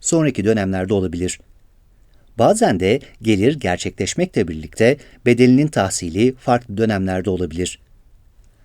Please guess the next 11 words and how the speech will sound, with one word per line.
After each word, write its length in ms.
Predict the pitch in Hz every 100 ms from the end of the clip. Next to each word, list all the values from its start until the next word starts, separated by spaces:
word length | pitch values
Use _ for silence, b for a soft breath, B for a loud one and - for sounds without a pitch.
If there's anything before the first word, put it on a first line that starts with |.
| -
Her 180 | 180 196
iki 280 | - 240
durumda 360 | 220 147 90 78
da 240 | 101 160 - -
dönemler 420 | 113 123 127 139
arası 280 | 117 90 -
geçişler 600 | 104 107 90 - 117 139 b b
bilanço 400 | 123 160 170 110
hesapları 500 | 95 - 98 - 90
ile 200 | 98 117
sağlanır. 580 | - 92 87 87 87